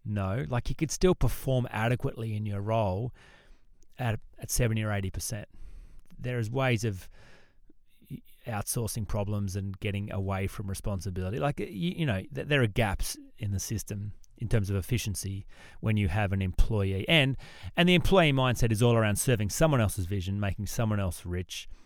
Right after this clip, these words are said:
So it's actually not your thing. But the, uh, entrepreneur mindset, it's all you. It's all your thing. There's no sick days, there's no holidays,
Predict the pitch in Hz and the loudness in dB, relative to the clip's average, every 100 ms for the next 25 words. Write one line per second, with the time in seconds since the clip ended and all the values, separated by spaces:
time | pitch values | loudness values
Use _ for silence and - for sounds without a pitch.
0 | - 131 127 175 123 113 107 117 101 92 | -6 0 2 2 4 2 2 0 -2 -4
1 | - 110 90 104 - - - - - - | -4 -4 -4 -8 -12 -14 -18 -18 -20 -20
2 | - - - 143 101 - - - - 120 | -20 -6 0 2 2 -4 -14 -20 -10 -6
3 | 120 - - - - - 117 - 123 - | -4 -6 -16 -20 -18 -12 -10 -4 -4 0
4 | - 120 196 165 110 92 113 - 123 - | 2 4 4 4 2 2 -2 -2 -4 0
5 | 165 135 123 170 117 - - - - - | 6 6 6 4 0 -4 -8 -10 -14 -20
6 | - - - - 180 170 117 - 90 - | -20 -18 -2 6 8 10 6 2 -4 -8
7 | - - 110 170 - 127 127 123 123 - | -10 -4 2 2 2 0 0 0 0 -2
8 | 110 131 117 113 110 107 107 107 104 - | 0 2 4 4 4 4 2 0 -4 -8